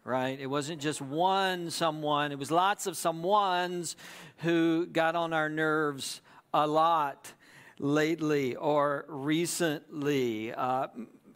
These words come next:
uh, we may have covered this before, but, um,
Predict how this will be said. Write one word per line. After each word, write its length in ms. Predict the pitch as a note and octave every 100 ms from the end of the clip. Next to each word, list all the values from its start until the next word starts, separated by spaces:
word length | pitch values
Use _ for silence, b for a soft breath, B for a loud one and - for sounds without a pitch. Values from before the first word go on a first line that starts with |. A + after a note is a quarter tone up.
| - E3+ -
uh, 120 | F3 D#3+
we 260 | G3 G3+ F#3
may 160 | G#3
have 120 | A3 -
covered 240 | G#3+ F#3+
this 140 | E3+
before, 340 | - E3 G#3 F3+
but, 200 | D#3+ D#3+ B B B B
um, 380 | - E3 D#3 E3